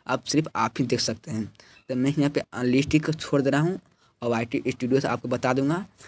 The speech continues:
यहाँ पे select और यहाँ से भी देता है not yes in max for kind, not is not max for kind। तो यहाँ आपको note पे click कर देना है और यहाँ पे back चलना है और यहाँ पे आपको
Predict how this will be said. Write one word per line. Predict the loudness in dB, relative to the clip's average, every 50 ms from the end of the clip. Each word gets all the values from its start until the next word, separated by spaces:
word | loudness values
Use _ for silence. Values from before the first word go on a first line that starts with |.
| -12 -4 -2
यहाँ | -2 0
पे | 0 2 2 2 2 0
select | -4 -2 2 2 2 2 2 0
और | 0 0
यहाँ | 0 0 -2 0
से |
भी | 0 0
देता | 2 4 4
है | 4 4 4
not | 6 4 4 2 0 -8 _ _ _ _ 2
yes | 6 8 8 8 6 6 4
in | 4 6 6 6
max | 6 4 4 2 0 -2 -2
for | 4 4 4 4
kind, | 4 2 2 2 2 0 -4 -6 -4
not | 0 2 4 4 4 4 6
is | 4 4 4 4 -2 0 2 4
not | 6 6 4 4 2 -4 -2
max | -2 0 0 -2 -4 -4
for | -2 -2 0
kind। | 0 0 0 -2 -2
तो | -2 -6 -12 -14 -10 -4
यहाँ | 0 0 0
आपको | 0 0 0 0
note | 2 4 6 6 6 6 4
पे | 0 -2
click | 0 2 2 4
कर | 4 4 4
देना | 4 2 0
है | 0 0 -2 -2 -4 _ -20 _ _ -4
और | -2 -2 -2 -2
यहाँ | -2 -2 0 0 0
पे | 2 2 0 0 0
back | 0 0 0 0
चलना | 2 0 2 2 2 0
है | -2 -2 -4 -6 -8 -12 -18 -14 -8 -4
और | -2 -2
यहाँ | 0 2 4 4 6 4 4
पे | 4 2 2
आपको | 2 2 -2 -4 -6 -6 -6 -6